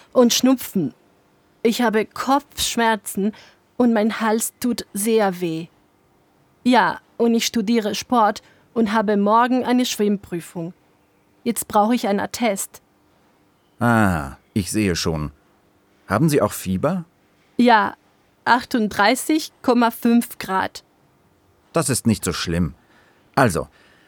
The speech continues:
Speaker 2: ich schreibe ein Rezept für Hustentropfen, Nasenspray und Halstabletten. Rauchen Sie?
Speaker 1: Ja, manchmal.
Speaker 2: Sie dürfen eine Woche nicht rauchen.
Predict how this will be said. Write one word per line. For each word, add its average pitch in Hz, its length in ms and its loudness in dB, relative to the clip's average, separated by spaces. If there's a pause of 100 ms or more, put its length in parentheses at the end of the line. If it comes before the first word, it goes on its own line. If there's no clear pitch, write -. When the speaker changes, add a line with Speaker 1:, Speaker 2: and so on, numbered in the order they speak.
(140)
Speaker 2:
ich 147 140 0
schreibe 180 360 2
ein 127 140 4
Rezept 107 480 -2
für 87 180 0
Hustentropfen, 123 1080 0
Nasenspray 90 1080 0
und 92 260 -2
Halstabletten. 73 800 -4 (1000)
Rauchen 131 340 0
Sie? 220 260 -8 (880)
Speaker 1:
Ja, 208 760 2
manchmal. 196 920 0 (960)
Speaker 2:
Sie 123 160 0
dürfen 160 440 0
eine 160 300 2
Woche 135 240 0
nicht 139 240 -4
rauchen. 78 400 -2